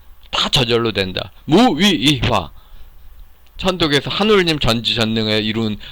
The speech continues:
자존자유라 우주 법칙 그런 건 없었다. 그런 건 없었다." 그런 거 있다고 믿는 사람들은 신종교, 무당신앙, 종교적 판타지 속이다. 그 판타지는 공-, 공유될 수가 없다. 칠십, 십 대 노인들의,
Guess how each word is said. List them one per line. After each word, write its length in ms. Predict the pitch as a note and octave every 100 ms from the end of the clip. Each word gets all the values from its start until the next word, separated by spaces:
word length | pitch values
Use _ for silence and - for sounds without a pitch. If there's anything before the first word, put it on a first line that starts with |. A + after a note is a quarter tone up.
| -
자존자유라 720 | - A2 B2+ A2+ G#2 G#2 G#2 G#2
우주 260 | A2 G#2+ A2
법칙 360 | G#2 - D#3
그런 240 | - B2+ A#2+
건 160 | G#3+ -
없었다. 720 | - - G3 A#3 D3+ G2+ - - -
그런 240 | B2+ B2
건 140 | E3+ -
없었다." 720 | A2+ A#2 - A3+ - A#2+ - - - -
그런 220 | E3+ E3+
거 80 | C#3+
있다고 400 | C3+ - E3 D#3
믿는 260 | C3+ C3
사람들은 460 | B2+ A#2+ B2 B2 G3+ - -
신종교, 640 | - G#3+ E3 C#3 C3+ A#3
무당신앙, 720 | G#3 C3 C3 C3 B2 C3 D#3
종교적 540 | - C3 C3+ D#3 F3 -
판타지 540 | A#3+ B3 - A3+ A3
속이다. 460 | - G#3 F#3+ - - - - - -
그 140 | - F3
판타지는 720 | G3 F#3+ F#3+ F#3+ D#3 F#3+ A3+ - - - - - -
공-, 200 | F3 - - -
공유될 460 | A3 A#3+ A#3 F3 D#3
수가 160 | - A3+
없다. 480 | - - - E2 - - - - -
칠십, 400 | C#4+ B3+ A3+ A3
십 360 | - - G3+
대 100 | A3+
노인들의, 840 | E3 B2 C3+ G3 A3 G3+ F3+ F3